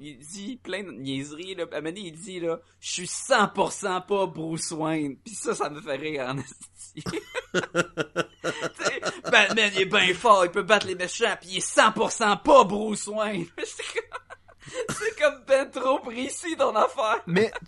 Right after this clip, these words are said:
Speaker 2: tu vois, tantôt, tu mentionnais Robot Chicken, parce que c'est un des producteurs de Robot
Speaker 1: Ouais, non,
Speaker 2: Chicken.
Speaker 1: euh, quelque chose comme ça, le, le réalisateur de Lego Batman, ouais.
Speaker 2: Et ça avait un fini de ça, justement. C'était comme un sketch de Robot Chicken qui durait trop longtemps.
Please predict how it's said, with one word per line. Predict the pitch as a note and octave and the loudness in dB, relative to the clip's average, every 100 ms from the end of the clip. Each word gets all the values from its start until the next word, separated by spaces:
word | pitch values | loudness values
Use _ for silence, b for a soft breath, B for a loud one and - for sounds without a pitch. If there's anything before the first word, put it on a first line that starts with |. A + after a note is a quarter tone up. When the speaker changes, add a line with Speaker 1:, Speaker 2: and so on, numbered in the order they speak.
| - | -8
Speaker 2:
tu | |
vois, | F#3 B3+ F#4+ | -2 0 2
tantôt, | - F3+ - E4+ | 2 2 2 -2
tu | - E3+ | -2 0
mentionnais | D3+ D#3 D3+ C3 D#3+ | 2 2 0 2 0
Robot | F3 C#3+ C3+ C3 C#3+ - | 2 2 2 2 0 0
Chicken, | - A2 C3+ C3+ A2+ | -4 -2 0 2 2
parce | A2+ - | 0 -2
que | A2+ | -4
c'est | - B2 | 0 0
un | B2+ D3 | 2 2
des | C3+ C3 C3 | 2 4 2
producteurs | - D3 C#3+ - G#3+ C4 A#3+ | 0 -2 0 0 2 2 0
de | G3 | 0
Robot | G3+ G3 G#3 | 0 0 2
Speaker 1:
Ouais, | G3+ F#3+ | 2 2
non, | F#3+ | 2
Speaker 2:
Chicken. | F3 | 0
Speaker 1:
euh, | F3 E3+ D#3+ E3 | 0 -2 -8 -6
quelque | F#3 | -6
chose | G3 F3 | -6 -6
comme | D#3 | -8
ça, | C#3 C3+ | -6 -6
le, | A#2+ A#2 | -4 -6
le | G#2 F2+ | -6 -8
réalisateur | G#2+ A2+ A#2 A2+ A#2+ | -6 -6 -6 -10 -10
de | G#2+ | -10
Lego | G#2 G#2 | -12 -10
Batman, | G#2 F2 G#2+ G2+ | -10 -10 -10 -4
ouais. | |
Speaker 2:
Et | B3 | -2
ça | - A#3+ | 2 4
avait | D#3+ D#3+ | 4 2
un | C#4+ A3+ | 0 -2
fini | - - - G#3 F#3 G#3 | -4 -8 -2 0 0 -2
de | E3 C3 | 0 -2
ça, | - - D3+ D3 | -2 -4 -2 -2
justement. | B2 A#2+ - A2 C3 | -2 -6 -4 -4 -2
C'était | C3+ B2 | -2 0
comme | G#3 | 0
un | B3 | 0
sketch | D3 - G#3 G#3+ - | -2 -2 0 -2 -2
de | B2+ | -2
Robot | A#2+ B2+ D3+ C3+ D#3 | 0 2 0 2 0
Chicken | - C3+ G#2 C#3+ D#3+ E3+ | -2 -6 -4 -4 -4 -8
qui | - G#2+ | -12 -8
durait | A#2 C3 B2 E3 | -2 0 0 -2
trop | D3 C#3+ D#3+ | -2 0 2
longtemps. | C3+ G2+ - G#2 | 2 -2 -6 -8